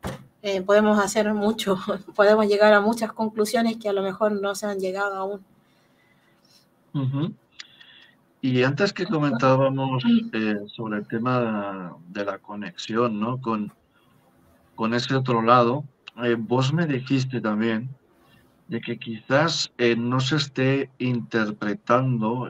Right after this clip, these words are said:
Speaker 2: esa conexión, eh, o esas comunicaciones de una manera totalmente correcta. O sea, que quizás habría que darle la vuelta un poquito a la tortilla para ver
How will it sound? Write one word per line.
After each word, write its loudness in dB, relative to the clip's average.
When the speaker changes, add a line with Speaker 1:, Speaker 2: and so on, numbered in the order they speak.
Speaker 2:
esa -6
conexión, -6
eh, -2
o -6
esas 0
comunicaciones -2
de 0
una 2
manera 0
totalmente -2
correcta. -6
O -14
sea, 0
que -4
quizás 0
habría 4
que 0
darle 4
la 6
vuelta 0
un -2
poquito -4
a 2
la 2
tortilla -2
para 10
ver 4